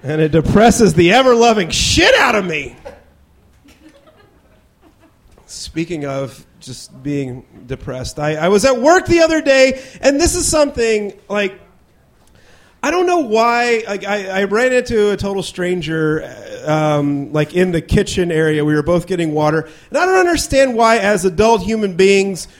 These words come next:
we can't just give each other the courtesy, just, you know, just that one of those, just the almost half smile, like, I almost give a, a,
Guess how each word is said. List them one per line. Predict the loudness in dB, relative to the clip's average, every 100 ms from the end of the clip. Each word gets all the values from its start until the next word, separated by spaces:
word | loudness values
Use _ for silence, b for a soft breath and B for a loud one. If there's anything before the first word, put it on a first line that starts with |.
| b
we | 0
can't | 2 2 2
just | -2 -2
give | 2 2
each | 2 0
other | 0 2 4 2
the | 0 -2
courtesy, | 0 0 -2 0 0 0
just, | -6 -8 -12 _ _ _ _ _ _ _
you | -14
know, | -12
just | -10 -10
that | -8 -6
one | -6
of | -6
those, | -6 -6 -10
just | -16 -12
the | -12 -12 b b b _
almost | -4 -2 -2 -4
half | -4 -4
smile, | -6 -6 -4
like, | -4
I | -8 -4
almost | -2 0 -2 -4
give | -4 -4
a, | -4 -8 _ _ -12
a, | -10